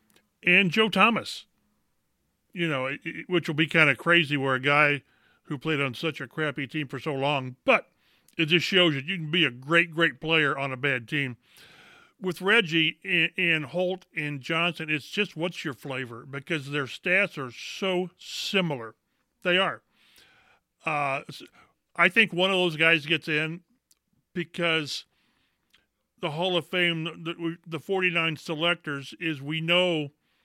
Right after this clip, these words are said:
that we've already now created a, another backlog at the position.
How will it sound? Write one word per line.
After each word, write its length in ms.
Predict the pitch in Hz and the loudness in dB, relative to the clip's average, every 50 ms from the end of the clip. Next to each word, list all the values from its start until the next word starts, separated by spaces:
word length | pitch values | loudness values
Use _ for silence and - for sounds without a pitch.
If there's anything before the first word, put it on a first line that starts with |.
| _ _ _ _ _ _ _ _ _ _ _ _ _ | _ _ _ _ _ _ _ _ _ _ _ _ _
that 260 | - 160 156 151 - | -4 -4 -4 -2 -2
we've 220 | 160 165 175 160 170 - - | 0 0 0 -2 -4 -6 -2
already 480 | 175 175 185 175 160 175 180 170 170 | 0 0 0 2 2 0 0 0 0
now 240 | 151 139 143 139 139 | 0 0 0 0 -2
created 460 | 127 - - 156 151 147 135 131 127 131 - | -4 -8 -8 -6 -6 -6 -6 -10 -12 -10 -8
a, 60 | - | -6
another 280 | 151 147 160 175 165 170 | -2 0 0 0 -2 -2
backlog 580 | 143 165 165 170 160 - 151 139 135 135 135 143 | -2 0 0 0 0 -2 -4 -6 -6 -6 -6 -8
at 100 | 131 - | -10 -10
the 80 | 143 | -12
position. 640 | 120 123 131 117 131 165 202 180 - - 110 113 | -14 -14 -12 -10 -6 -6 -6 -6 -8 -12 -18 -20